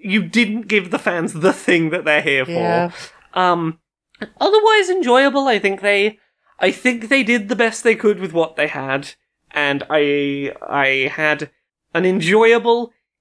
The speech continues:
Speaker 1: if a little conflicted time with it. <laughs>
Speaker 2: Yeah,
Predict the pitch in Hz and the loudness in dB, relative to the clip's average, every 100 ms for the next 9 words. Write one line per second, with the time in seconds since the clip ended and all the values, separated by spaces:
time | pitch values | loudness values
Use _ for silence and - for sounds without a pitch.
0 | - 202 - 226 214 208 208 240 220 208 | -6 -4 -2 0 2 2 0 0 -2 -4
1 | 190 165 - 180 180 180 160 - 151 135 | -6 -8 -2 -2 0 -2 -2 -2 -2 -2
2 | - 156 117 117 107 110 117 - 185 - | -10 -8 -6 -4 -4 -4 -4 -6 -10 -10
3 | - 294 302 294 | -4 0 2 2